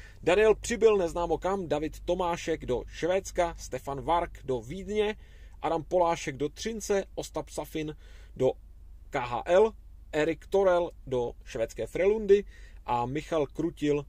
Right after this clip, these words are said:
měsíční hostování v Českých Budějovicích. Vítkovická Ridera hlásí tyto příchody: Matěje Machovského z Hradce Králové, Jan Káňa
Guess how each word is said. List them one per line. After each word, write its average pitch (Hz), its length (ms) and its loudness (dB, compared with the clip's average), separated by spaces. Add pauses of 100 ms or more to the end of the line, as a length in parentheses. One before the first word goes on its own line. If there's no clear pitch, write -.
(140)
měsíční 156 560 -8
hostování 117 540 -6
v - 40 -16
Českých - 340 -12
Budějovicích. 139 680 -4 (840)
Vítkovická 196 640 -2
Ridera 196 420 6
hlásí 135 540 0
tyto - 280 -6
příchody: 196 420 0
Matěje 170 420 0
Machovského 165 680 -2
z 120 60 -10
Hradce 143 400 -4
Králové, 151 560 -2 (340)
Jan 165 220 0
Káňa 190 440 0